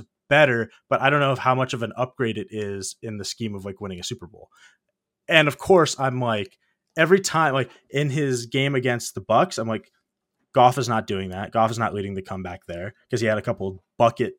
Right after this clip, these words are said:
passes, some dimes at the very end. And then obviously, Stafford played a pretty damn good game in the Super Bowl. He had three touchdowns.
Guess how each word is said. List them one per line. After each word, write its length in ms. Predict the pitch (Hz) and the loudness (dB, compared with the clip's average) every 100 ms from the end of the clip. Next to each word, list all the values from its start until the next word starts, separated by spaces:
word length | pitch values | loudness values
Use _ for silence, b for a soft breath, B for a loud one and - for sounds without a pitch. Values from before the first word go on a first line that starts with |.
| _ - | _ -4
passes, 440 | 110 104 - 101 | -2 -2 -6 -10
some 160 | 98 95 | -12 -8
dimes 420 | 104 101 101 95 | -6 -6 -8 -10
at 60 | 92 | -14
the 80 | 92 | -12
very 280 | 98 92 90 | -10 -10 -10
end. 220 | 90 101 b b b | -12 -16 b b b
And 140 | 139 170 | -2 2
then 60 | 156 | 6
obviously, 640 | 175 190 156 - 123 127 _ _ _ _ _ _ _ _ - | 8 6 4 0 -4 -4 _ _ _ _ _ _ _ _ -12
Stafford 520 | - 107 127 170 143 | -4 0 2 0 -2
played 260 | - 139 131 | 0 0 0
a 80 | 113 | -6
pretty 360 | - - 143 196 | -8 -2 0 2
damn 280 | 131 131 | 0 0
good 180 | 131 123 | 0 0
game 220 | 127 131 | 2 2
in 60 | 127 | 0
the 60 | - | -2
Super 260 | 165 147 | -4 -4
Bowl. 140 | 104 101 | -4 -4
He 40 | |
had 100 | 104 | -4
three 140 | 127 131 | -4 -2
touchdowns. 360 | 110 117 113 | -2 -2 -6